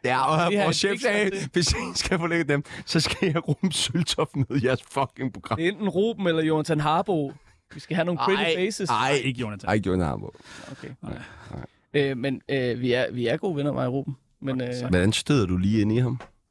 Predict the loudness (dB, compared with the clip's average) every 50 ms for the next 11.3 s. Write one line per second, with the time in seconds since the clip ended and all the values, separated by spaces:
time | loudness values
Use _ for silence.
0 | _ _ _ _ _ _ _ -20 -20 -20 -20 -20 -20 _ _ -2 0 0 2 0
1 | -2 -6 _ -2 0 2 2 4 4 2 2 2 2 2 2 2 2 0 0 0
2 | 0 0 0 0 0 2 2 2 0 -2 -10 -6 -4 -2 0 2 4 4 4 4
3 | 4 4 2 2 0 -4 -6 -10 _ _ _ _ _ _ _ _ _ _ _ _
4 | _ 0 0 0 0 -2 -2 -2 0 0 0 -2 -6 _ _ _ _ _ _ _
5 | _ _ _ _ _ _ _ -2 0 2 2 4 4 4 2 2 2 0 0 -2
6 | -4 -4 -2 -2 -2 -2 -2 -4 -2 -2 -2 -2 -2 -2 -2 -4 -8 -12 -14 -16
7 | _ _ _ -2 0 0 0 0 -2 -2 -2 -2 -2 -2 -6 _ _ _ _ _
8 | _ -2 0 2 2 2 2 2 0 0 0 0 -2 -2 -6 -10 -12 -8 -6 -4
9 | -4 -4 -4 -4 -4 -4 -4 -6 -8 -12 _ _ _ _ _ -20 -20 -20 -20 -10
10 | -4 0 0 0 2 0 0 0 0 0 -2 -2 -2 -4 -2 0 0 0 0 0
11 | 0 0 0 0 -4